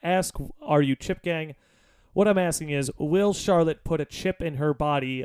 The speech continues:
that will give her A I capabilities and hook her up to the internet? And if you think that's wacko talk, just look up Neuralink. Elon Musk and plenty of the Silicon Valley titans are working on this very thing right now.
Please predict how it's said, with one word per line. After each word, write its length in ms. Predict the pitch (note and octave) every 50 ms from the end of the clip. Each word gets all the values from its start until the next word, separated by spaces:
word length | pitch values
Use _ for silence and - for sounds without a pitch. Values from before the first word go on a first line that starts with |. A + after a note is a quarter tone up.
| - -
that 280 | - C3+ C#3+ C3+ C3 -
will 520 | C3+ C3+ C3+ C3 B2+ B2+ B2+ B2+ B2+ - _ _
give 160 | D#3 D#3 B2+
her 100 | C#3 C#3 -
A 160 | D3 D3 D3
I 140 | D3 C#3 C#3
capabilities 640 | - - D3 C3+ C3+ B2+ C3 C3 C3 C3 B2+ A2+
and 120 | B2 A#2+ A#2
hook 160 | C3 B2+ -
her 100 | C3 C3
up 100 | A#2+ -
to 60 | - B2+
the 140 | B2+ A#2
internet? 340 | B2+ B2+ A#2+ A#2 A#2 A2+ - - _ _ _ _
And 120 | - D#3 D3+
if 100 | D3 C#3+
you 80 | D3+
think 240 | - - F#3+ F#3+ -
that's 220 | - F3+ D#3+ - -
wacko 420 | - E3+ F3 F3+ - G#3 G3+ G3
talk, 380 | - - G#3 G#3+ A#3 A#3+ - - _ _ _ _
just 180 | _ E3 - -
look 160 | E3+ F3+ -
up 160 | F3+ E3 -
Neuralink. 680 | C#3+ C#3+ D3+ D#3+ F3 F3+ F3+ F#3 G3 A3 A#3 - - - _
Elon 360 | - D3+ D#3+ E3 D#3+ D#3+ D#3
Musk 320 | D#3 D#3 D#3+ D#3 - - D#3+
and 120 | D3 C#3
plenty 240 | - D3 D3 D3 D3
of 40 | C#3+
the 80 | C#3+
Silicon 480 | - - D3+ C#3 C#3 - - C#3 C3+ C3
Valley 240 | C3+ C3 B2+ B2+ B2
titans 360 | - C#3 B2+ A2+ G#2+ B2 B2+
are 80 | C3 A#2
working 380 | A2+ B2 B2+ A#2 - C3+ B2
on 140 | A#2+ A#2 A2+
this 280 | A#2 A#2+ - - - -
very 460 | - - - - D3+ D#3 D#3 D3+ C#3+
thing 300 | C3+ - C#3+ C3+ B2+ B2
right 260 | B2+ B2 B2+ B2+ A#2
now. 280 | B2 A#2 A2 G2+ -